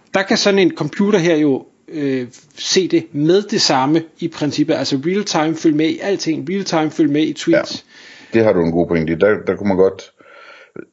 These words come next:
Speaker 2: specielt hvis det er sådan nogle nyheder, der kommer ud, øh,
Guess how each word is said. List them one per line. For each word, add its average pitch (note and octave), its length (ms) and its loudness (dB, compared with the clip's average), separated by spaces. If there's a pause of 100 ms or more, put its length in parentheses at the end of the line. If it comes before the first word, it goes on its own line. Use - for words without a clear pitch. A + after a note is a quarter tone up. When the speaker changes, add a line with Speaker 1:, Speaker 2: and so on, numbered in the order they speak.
Speaker 2:
specielt A2+ 360 0
hvis G2+ 120 -2
det F#2+ 60 -6
er F2+ 60 -2
sådan G2+ 120 0
nogle G2+ 200 4
nyheder, F#2+ 180 2
der D#2+ 100 0
kommer E2 280 0
ud, F2 360 0
øh, D2 440 2